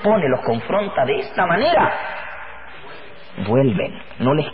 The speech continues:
queda otra alternativa. Con ese desafío por delante, se sentirán comprometidos a volver,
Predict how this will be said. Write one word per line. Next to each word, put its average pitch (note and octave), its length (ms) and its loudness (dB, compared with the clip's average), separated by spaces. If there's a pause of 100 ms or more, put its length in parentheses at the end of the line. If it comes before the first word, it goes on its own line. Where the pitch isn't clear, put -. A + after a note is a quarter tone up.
queda F3+ 560 0
otra G#3+ 400 4
alternativa. A#2+ 1040 2
Con E3+ 200 2
ese B3 420 4
desafío G3+ 580 4 (140)
por F#3+ 180 6
delante, G#3 560 6 (400)
se - 200 2
sentirán A3+ 560 6
comprometidos A#3+ 1160 6
a A#3 60 6
volver, A3 420 6